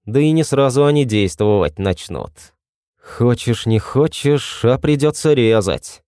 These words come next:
И, скорее всего, по старым швам. После чего выдавливать энергии гной, а потом шов сращивать. Развернулся и пошёл ставить на огонь инструменты для стерилизации. Заодно и пару полотенец достал,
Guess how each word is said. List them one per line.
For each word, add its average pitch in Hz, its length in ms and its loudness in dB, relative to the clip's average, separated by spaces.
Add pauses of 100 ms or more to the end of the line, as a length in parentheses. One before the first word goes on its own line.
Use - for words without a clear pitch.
И, 110 120 -4
скорее 156 400 2
всего, 135 320 0
по 127 160 -2
старым 127 380 0
швам. 104 640 -2 (220)
После 143 320 -2
чего 139 300 2
выдавливать 117 640 2
энергии 98 460 2
гной, 139 500 0 (120)
а 113 180 -4
потом 170 360 -2
шов - 380 -2
сращивать. - 920 -4 (640)
Развернулся 117 1160 0
и 123 160 -2
пошёл 175 380 0
ставить 143 400 0
на 120 160 2
огонь 127 320 2
инструменты 120 720 0
для 104 200 2
стерилизации. 98 1080 -2 (200)
Заодно 131 440 0
и 196 60 2
пару 165 200 0
полотенец 165 640 0
достал, 90 600 -4